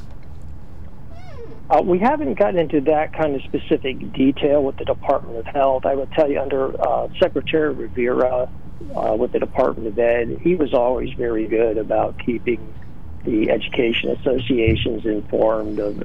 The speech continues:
of various decisions and things they had, uh, discussion points about.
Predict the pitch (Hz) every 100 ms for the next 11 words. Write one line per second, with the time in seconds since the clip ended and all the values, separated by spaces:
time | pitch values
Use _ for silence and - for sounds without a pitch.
0 | - 113 104 107 107 107 107 98 - 185
1 | - 110 - 123 107 113 107 98 120 113
2 | - - 127 107 123 113 113 110 110 104
3 | 107 - - - - - 117 110 113 -
4 | - - - - 131 117 123 98 131 117
5 | 117 - 107 107 104 -